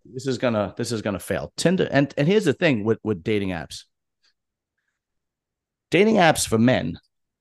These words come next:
only really work if you're really good looking, 'cause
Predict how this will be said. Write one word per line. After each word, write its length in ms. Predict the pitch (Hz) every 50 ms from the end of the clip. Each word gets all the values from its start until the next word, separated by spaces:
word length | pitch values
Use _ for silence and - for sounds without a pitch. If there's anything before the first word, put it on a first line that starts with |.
| _ _ _ _ -
only 400 | 175 208 247 269 262 254 240 190
really 300 | 143 147 151 143 135 127
work 300 | 113 113 120 113 101 -
if 160 | 110 98 -
you're 140 | 110 98 98
really 300 | 95 104 123 127 131 123
good 260 | 90 - 110 110 90
looking, 380 | 92 80 73 - 82 - - - _ _ _ _ _ _ _ _ _ _ _ _ _ _ _ _ _ _ _ _ -
'cause 300 | - 147 135 123 -